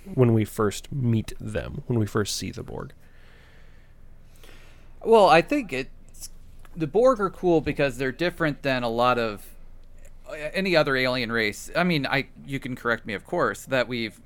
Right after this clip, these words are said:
Speaker 2: seen on Trek for the most part. It's, it,
Speaker 1: Mm-hmm.
Speaker 2: they are this whole cyberpunk thing, and
Speaker 1: Mm-hmm.
Speaker 2: that they are adaptive, uh, you know, they take other alien races and absorb them into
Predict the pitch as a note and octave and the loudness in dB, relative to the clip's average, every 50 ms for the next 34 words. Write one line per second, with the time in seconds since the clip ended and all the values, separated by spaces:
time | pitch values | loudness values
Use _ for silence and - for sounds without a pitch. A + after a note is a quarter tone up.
0 | - - - - F#3+ F#3 D#3+ C#3 B2 A#2 A#2 A#2 - C3 A#2 - - B2 A2+ A2 | -20 -18 -12 -6 -4 -2 -2 0 -2 -2 -2 -2 -2 -4 -4 -4 -6 -10 -6 -4
1 | A#2 C#3 E3 D#3+ - - B2+ G#2+ G2 G#2+ A2+ - - - C#3+ - A2+ G2+ F#2+ F#2 | -2 -2 -2 -2 0 0 2 2 2 -2 -4 -10 -12 -12 -6 -4 -4 -2 -2 -4
2 | F#2 C3 D#3+ D#3+ D3 C#3 C3+ C3+ C3 - - D#3 D3 - - F3+ D#3 C#3+ - - | -4 0 2 4 4 4 4 2 0 -4 -10 -10 -6 0 0 0 0 0 2 2
3 | D3+ D3+ D#3 C#3+ B2 - - - G#2+ G2+ G2+ - - G#2 F#2 E2+ F2+ F2+ F#2 F#2+ | 4 4 4 2 -2 -4 -4 -6 -6 -6 -6 -8 -4 -4 -2 -2 -4 -6 -10 -16
4 | - - - - - - - - A2+ A2+ A2 A#2+ A2+ A2 A2 - B2 A2+ A2+ A2 | -18 -20 -20 -20 -20 -16 -8 -2 -2 -2 0 2 0 0 0 0 -2 0 0 0
5 | A2 G#2+ G#2 A#2 A#2 A2 G#2+ A2 A2 A2 A#2+ - C3+ B2+ A#2+ A#2+ - - - B2 | 0 0 0 2 4 4 4 2 0 -2 -2 0 2 4 4 2 2 -2 -4 -4
6 | A2+ A2 G#2 F#2+ - - - - - A#2+ A2+ A2 A2+ G#2 G#2 G2+ G2+ G2+ A2+ A2 | -4 -4 -4 -8 -14 -16 -18 -16 -14 -12 -10 -8 -6 -4 -4 -4 -4 -4 -6 -8
7 | G#2+ - - D3+ C#3+ - - - C#3+ D3 D#3+ C#3 A2+ A#2+ A#2+ A2+ A#2 A2 G#2+ A2 | -6 -4 -4 -4 -4 -2 0 0 2 4 4 2 2 2 0 0 0 -2 -2 -2
8 | G#2 G2 G2+ G2 - G#2 G2 F2+ F#2+ F#2+ F2+ F2 F2 - - - G#2+ G#2 G2+ G2+ | -2 -2 -2 -2 -4 -10 -10 -8 -8 -8 -8 -8 -10 -10 -8 -8 -6 -6 -6 -8
9 | - - F#2+ F#2 F#2 F#2+ F#2 F#2 F#2 - - F#2 F2+ F2+ F2+ F2 | -8 -8 -8 -8 -8 -10 -12 -12 -14 -12 -10 -10 -8 -8 -10 -12